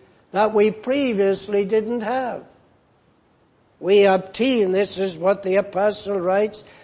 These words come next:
"that we might obtain mercy and find grace to help in time of need." First of all then, this place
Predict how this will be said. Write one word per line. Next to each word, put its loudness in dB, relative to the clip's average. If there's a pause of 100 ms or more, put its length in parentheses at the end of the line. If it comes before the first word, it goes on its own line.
(140)
"that -2
we 2
might 0
obtain -4 (1080)
mercy 0
and 0
find -4
grace 0
to -8
help -4 (560)
in -10
time -4 (340)
of -6
need." -2 (840)
First -8
of 2
all 4
then, 0 (1600)
this 2
place 0